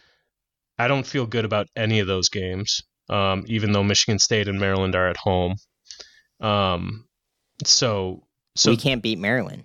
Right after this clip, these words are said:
Speaker 2: When's the last time we beat Maryland?
Speaker 1: Especially at Maryland, but this one's at home. And then after that, they go to Michigan. Michigan is, I was looking at C B S predictions. They're,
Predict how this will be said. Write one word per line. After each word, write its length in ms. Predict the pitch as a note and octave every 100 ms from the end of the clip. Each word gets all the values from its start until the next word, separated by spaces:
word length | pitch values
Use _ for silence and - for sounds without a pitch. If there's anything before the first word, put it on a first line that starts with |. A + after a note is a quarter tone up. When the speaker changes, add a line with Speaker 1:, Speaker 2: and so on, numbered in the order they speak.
| _ _ _ _
Speaker 2:
When's 220 | - A#2+
the 60 | C3
last 220 | A#2 A#2
time 140 | A#2 G2
we 120 | F2+
beat 200 | F2 -
Maryland? 420 | E2 F2 - - - -
Speaker 1:
Especially 600 | - - D#3 - D#3+ -
at 220 | G#2 G2+
Maryland, 580 | E2 F#2 E2+ D#2 A#2+ - -
but 220 | A2 G2 -
this 200 | - B2
one's 220 | C#3 A#2+ A#2
at 140 | A2
home. 360 | G#2+ F2+ F2+ F#2+ _ _ _
And 200 | - A#2+
then 360 | B2 A#2 A2 G#2+ -
after 300 | - B2 -
that, 220 | A#2 A#2+ A#2
they 100 | A2+
go 200 | A#2 A2+
to 60 |
Michigan. 600 | G#2+ A2 - G#2 F#2 G#2 - _ _
Michigan 640 | A#2+ A#2 C3 B2+ B2 A#2+ A#2+
is, 380 | - A2 G#2 G#2
I 120 | G2 G#2+
was 140 | G#2+
looking 200 | A#2 A#2+
at 140 | A2
C 180 | - B2
B 160 | A2 A2
S 140 | G#2
predictions. 840 | - G#2 G#2+ G#2 - G#2 G2 F#2+ -
They're, 300 | G#2+ G2